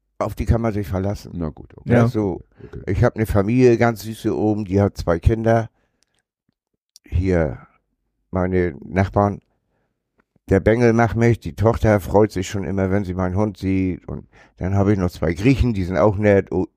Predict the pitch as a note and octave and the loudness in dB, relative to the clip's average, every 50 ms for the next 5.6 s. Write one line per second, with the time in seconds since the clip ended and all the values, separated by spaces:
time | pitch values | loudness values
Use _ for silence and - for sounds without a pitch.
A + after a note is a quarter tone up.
0 | _ _ _ _ _ - D#2 - _ F2+ E2+ - F#2 A2+ A#2 B2 C3 B2 B2+ A#2+ | _ _ _ _ _ -20 -20 -20 _ -14 -6 0 2 4 4 4 4 2 0 0
1 | A2+ A#2 A#2+ B2 - - C#3 - A#2 D#3 D#3 D3 - - - C#3 B2+ B2 C3 B2 | 0 -2 -2 -2 0 2 4 4 4 4 2 -2 -2 0 2 2 4 4 2 0
2 | A2+ - - _ _ _ _ _ _ _ _ _ _ _ _ _ _ _ - A2 | -4 -6 -10 _ _ _ _ _ _ _ _ _ _ _ _ _ _ _ -10 -8
3 | F#2+ - D#2 G#1+ - - _ _ - A2+ A#2+ A#2 A2+ F2 E2 - - G1+ - _ | -8 -6 -8 -8 -10 -12 _ _ 0 2 2 2 2 0 -2 -6 -10 -20 -20 _
4 | _ _ _ _ - - D#3 E3 E3 D3 - - E3+ C#3 G2+ D2 - - _ _ | _ _ _ _ 0 2 2 4 2 2 2 0 2 2 2 0 -2 -8 _ _
5 | _ _ _ _ _ _ - D2+ D2 - - - | _ _ _ _ _ _ -16 -16 -14 -16 -18 -20